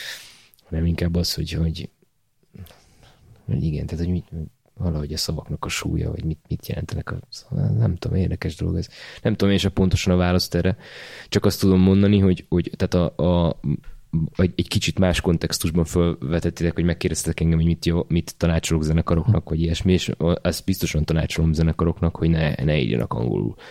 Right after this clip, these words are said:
magyar zenekaroknak, ne, ne akarjanak angol nyelvű dalokat írni. Tehát az olyan szinten behatárolja a,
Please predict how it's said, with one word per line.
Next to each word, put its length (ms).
magyar 260
zenekaroknak, 580
ne, 180
ne 160
akarjanak 440
angol 280
nyelvű 220
dalokat 440
írni. 260
Tehát 200
az 120
olyan 160
szinten 420
behatárolja 960
a, 100